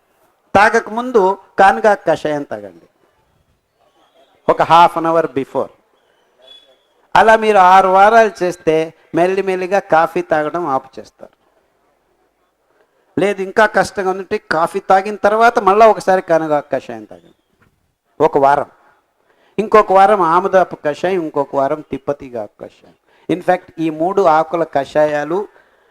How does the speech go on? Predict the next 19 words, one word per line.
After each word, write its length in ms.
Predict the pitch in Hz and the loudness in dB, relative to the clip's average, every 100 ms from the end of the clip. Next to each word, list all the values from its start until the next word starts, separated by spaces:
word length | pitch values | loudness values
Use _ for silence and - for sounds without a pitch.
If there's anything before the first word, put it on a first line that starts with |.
| _ - | _ 0
కొర్రలు, 560 | 151 165 185 185 214 214 _ _ _ _ 139 | 2 4 4 2 0 -6 _ _ _ _ -2
అరికలు 540 | 151 165 165 156 151 - _ _ _ _ _ | 0 -2 -4 -4 -6 -12 _ _ _ _ _
రెండు 220 | 139 151 | -6 -4
రెండు 240 | 151 151 143 | -6 -6 -6
రోజులు 260 | 147 147 | -6 -8
తినటం 460 | 143 143 139 147 131 | -10 -10 -8 -8 -10
మొదలు 220 | 127 127 | -10 -12
పెడితే 360 | 123 120 - 117 | -12 -14 -12 -14
చివరికి 540 | - 147 160 165 151 | -12 -4 -4 -2 -6
ఏమైందంటే 760 | 151 156 147 139 135 190 196 185 _ _ _ _ _ _ _ _ _ _ _ _ _ _ 277 320 - _ _ _ _ _ - | -8 -8 -8 -10 -10 -8 -8 -10 _ _ _ _ _ _ _ _ _ _ _ _ _ _ -18 -18 -20 _ _ _ _ _ -6
కర్ణాటకలో 600 | 139 180 175 175 160 160 | -4 -2 -6 -4 -4 -4
నేను 240 | 156 143 | -8 -12
ప్రయాణం 460 | 131 - 147 160 160 156 | -10 -4 -2 -2 -6 -12
చేస్తుంటే 540 | 143 156 156 185 180 - | -12 -14 -10 -8 -6 -4
గంటల 260 | 135 160 170 | -4 -4 -6
తరబడి 400 | 160 151 156 165 | -6 -8 -8 -6
కారులో 440 | - 135 143 147 | -4 -4 -4 -6
వెళ్తూ 300 | 131 123 131 | -6 -8 -12
ఉంటాను. 340 | 117 - 85 | -14 -14 -14